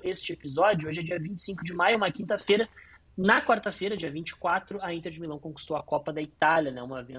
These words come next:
uma vitória de virada por dois a um, dois gols do Lautaro Martinez sobre a Fiorentina. E também tivemos no fim de semana o Sporting,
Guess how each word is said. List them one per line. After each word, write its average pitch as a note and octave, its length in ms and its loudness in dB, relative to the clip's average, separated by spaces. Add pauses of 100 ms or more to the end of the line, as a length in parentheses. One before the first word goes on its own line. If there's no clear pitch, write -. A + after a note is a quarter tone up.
uma B2 320 -10 (460)
vitória E3 320 0
de D#3 100 -8
virada F3 680 -2 (140)
por B2+ 100 -12
dois C3+ 300 -8
a D3+ 80 -4
um, D3 140 -6
dois C#3 200 -4
gols C3+ 200 -4
do C#3 80 -6
Lautaro C3 360 -2
Martinez C3+ 540 -8 (340)
sobre E3+ 520 0
a D#3+ 160 0
Fiorentina. F#3 800 0 (460)
E B3 60 -2
também C#4 240 2
tivemos G3 260 0
no F#3 60 -4
fim F#3 120 -4
de F3 80 -6
semana D#3 380 -2
o D#3+ 80 -4
Sporting, F#3+ 800 2